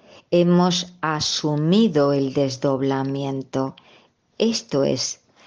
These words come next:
trabajar el desdoblamiento en el día a día. Ese desdoblamiento entre lo de arriba y abajo.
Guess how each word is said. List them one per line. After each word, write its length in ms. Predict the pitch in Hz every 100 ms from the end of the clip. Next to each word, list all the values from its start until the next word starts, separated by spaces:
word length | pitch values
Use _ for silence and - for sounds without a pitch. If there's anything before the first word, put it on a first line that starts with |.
| _ -
trabajar 760 | 151 143 139 139 - 165 170
el 240 | 165 151 139
desdoblamiento 1300 | 143 127 - 135 135 131 127 139 180 202 143 139 135
en 160 | 135
el 160 | 131 131
día 220 | 139 139
a 40 | 131
día. 460 | 139 135 127 139 _ _ - - - - -
Ese 600 | 170 165 - 170 170 - -
desdoblamiento 1500 | 143 147 135 123 139 139 135 131 151 170 160 160 165 160 160 - - -
entre 500 | 165 147 139 - 143
lo 160 | 135 135
de 120 | 135
arriba 600 | 131 151 156 151 151 165 - - - -
y 160 | 156
abajo. 640 | 151 147 147 139 - 135